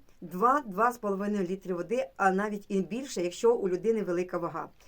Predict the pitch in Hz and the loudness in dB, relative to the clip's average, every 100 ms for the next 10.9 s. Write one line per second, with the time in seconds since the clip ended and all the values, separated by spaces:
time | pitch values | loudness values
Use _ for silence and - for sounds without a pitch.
0 | - _ - 269 330 311 214 214 196 180 | -20 _ 0 2 2 2 2 4 4 2
1 | - - _ - 214 226 269 233 185 - | -10 -18 _ -4 -2 0 0 0 -2 -2
2 | 190 226 240 233 254 196 196 185 196 208 | -2 -2 -4 -2 -2 0 -2 -2 -2 0
3 | 185 160 - - - - 190 202 226 220 | -2 -6 -12 -20 -18 -4 -2 2 0 2
4 | 185 180 226 277 185 - - 240 202 226 | 0 -2 -4 -4 -6 -6 2 2 6 6
5 | 226 262 208 175 170 - 156 - - - | 8 6 4 0 -2 -8 -12 -14 -20 -20
6 | _ - 277 294 - - 180 247 233 202 | _ -4 -2 -2 -8 -16 -4 -2 0 2
7 | 233 240 185 202 208 208 196 - - - | 0 -2 -2 0 0 -2 -4 -10 -20 -6
8 | 196 196 196 226 233 208 202 190 190 170 | -4 0 -2 0 -2 -2 -4 -2 0 0
9 | 151 151 - - - 185 277 349 262 269 | -2 -8 -14 -20 -14 -2 0 2 0 0
10 | 240 - 240 214 - 247 247 190 | -2 -2 -2 -4 -6 -8 -2 -2